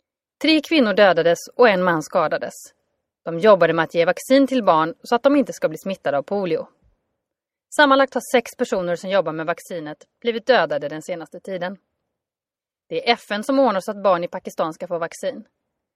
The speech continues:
Efter de senaste morden stoppar F N arbetet med poliovaccin.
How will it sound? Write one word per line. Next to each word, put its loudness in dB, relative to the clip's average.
Efter -4
de 0
senaste -2
morden -6
stoppar 0
F 0
N -8
arbetet -4
med -8
poliovaccin. -8